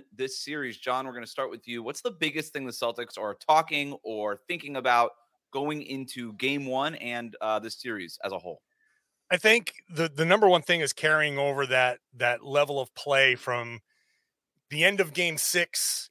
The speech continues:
Speaker 2: and Game Seven against Philadelphia. I think it's no secret that the Celtics have been up and down when it comes to effort and execution. I think the effort has largely been there, minus, you know, a couple of spots. I think the execution has,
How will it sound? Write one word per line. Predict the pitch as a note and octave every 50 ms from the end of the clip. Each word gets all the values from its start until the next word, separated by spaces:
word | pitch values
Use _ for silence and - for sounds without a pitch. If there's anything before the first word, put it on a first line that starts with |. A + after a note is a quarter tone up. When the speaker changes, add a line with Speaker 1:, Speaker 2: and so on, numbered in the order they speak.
| _ _
Speaker 2:
and | C3+ D3 C#3+ C3+
Game | C#3 C#3+ C#3 C3
Seven | - - - D#3+ D3+ D3 D3
against | C#3 C3+ B2+ C3 C3 - -
Philadelphia. | - C#3 B2+ B2 A#2+ C3 B2 A#2+ A#2+ - - B2 A#2 A#2 A#2
I | A2 - _ _ _ _ _ _ _ _ _
think | - F3+
it's | E3 D3 -
no | E3+ E3 D3
secret | - - - D#3+ C#3+ - C3 -
that | C3 B2+ -
the | -
Celtics | - - C#3+ B2+ A#2+ - B2 A2 -
have | - B2 G#2+
been | _ C3 B2 A#2+ A#2+ A#2 G#2+ _ _ _ _ _ _ _ _ _ _ _
up | - A#3 -
and | A3+ G#3+
down | F#3+ G#3 G#3 G#3 F#3+ D#3+ B2 A2 - - _
when | - C#3 C#3+
it | C#3+ -
comes | - D#3 D3+ C#3+ - -
to | - - D#3 C#3+ C#3 C3+ C3+ C3 B2+ A#2+ - _ _ _ _ _ _ _ _ _ _ _ _ _ _ _ G3
effort | A3 A3 - A3+ G#3 G#3 - -
and | D#3
execution. | E3 D#3+ - - C#3+ - - F#3+ F#3+ - - E3+ E3+
I | F3+
think | A#3 D4 C4+
the | A3+ F#3+ D#3+ - _ _ -
effort | D#3+ F3 F#3+ - - G3+ A3+ A#3 A3 - -
has | - F#3+ F#3 E3 D#3
largely | C#3+ C3+ C3 C3 C#3 C#3 D3+ E3+ F#3+ G#3 F#3+ E3 F3 F3+ G3+ G#3 G#3 G3+
been | F3 D#3+ G3+ G#3 G#3 G3+
there, | G#3 G#3 G#3 G#3+ G#3+ G#3
minus, | G3 E3 D3+ D3+ D3+ D#3 D#3+ D#3+ D#3 - - -
you | D#3 D3+
know, | C#3+ C#3
a | -
couple | - D#3 D#3 - E3 D#3+
of | D#3
spots. | - - - D#3 D#3 E3 F3 F3+ - - - -
I | _ _ _ _ _ _
think | F3+ D#3+ D#3
the | D3+ D#3
execution | D#3+ - - C#3 - - - - E3 D#3+ - G3+ F#3+ F3+
has, | E3+ E3 D#3+ D3 C#3+